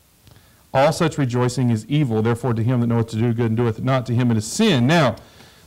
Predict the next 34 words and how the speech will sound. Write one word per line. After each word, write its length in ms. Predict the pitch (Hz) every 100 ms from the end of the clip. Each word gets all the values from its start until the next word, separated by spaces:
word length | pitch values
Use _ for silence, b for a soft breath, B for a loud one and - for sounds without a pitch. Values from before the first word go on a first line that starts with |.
| B -
are 80 |
we 100 | 127
talking 380 | 131 165 170 170
about 300 | 156 156 151
plans 320 | 165 165 160
obstructing 540 | 139 - 170 151 156 147
eternal 400 | 147 131 151 143
vision 320 | 165 170 151
again? 320 | 123 120 104 - _ _ _ _ _ _ _ _ _ _ _ b b b b b b -
Okay, 420 | 123 123 135 165 - -
what's 220 | 135 156
the 120 | 156 143
John 280 | 151 156
Lennon 240 | 156 160 147
song 360 | 151 120 107 - _ -
where 120 | 123
he 60 | 123
says, 480 | 123 139 127 117 - b b
"Life 240 | 135 143
is 140 | 147 120
what 160 | 143
happens 380 | 131 143 147 131
while 140 | 131 131
you're 80 |
making 320 | 127 131 131 110
plans," 580 | 127 139 147 147 - - _ -
right? 360 | 120 139 170 - _ b b b b b b b b b _ _ _ - _ _ -
Is 100 | 127
that 160 | 147
not 180 | 143 147
true? 380 | 123 151 180 196 - _ _ _ _ _ _ _ - _ -
I 60 |
mean, 220 | 156 165
like, 300 | 151 139 -